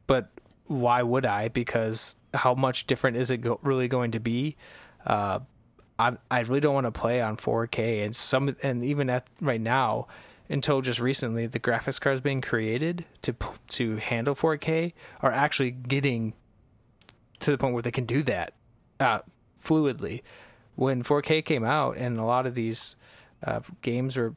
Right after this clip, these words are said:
pushing the, the boundaries, like, it was super laggy, <laughs> and those, those graphics cards were super expensive. You could buy three consoles for the price of one,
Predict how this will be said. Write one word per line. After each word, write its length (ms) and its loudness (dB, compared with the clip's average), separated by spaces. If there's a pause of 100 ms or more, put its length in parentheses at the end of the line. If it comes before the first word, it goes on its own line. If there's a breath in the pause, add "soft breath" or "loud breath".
pushing 440 -2
the, 220 -2
the 160 -2
boundaries, 640 -2
like, 180 -6
it 100 -2
was 200 0
super 400 2
laggy, 560 0
<laughs> 100 -16
and 240 -2
those, 240 0 (300)
those 460 -4
graphics 320 -2
cards 180 0
were 120 -2
super 420 0
expensive. 680 -4 (340 loud breath)
You 80 -4
could 220 0
buy 300 2
three 380 0
consoles 560 0
for 100 -6
the 120 -2
price 300 0
of 200 -6
one, 380 -2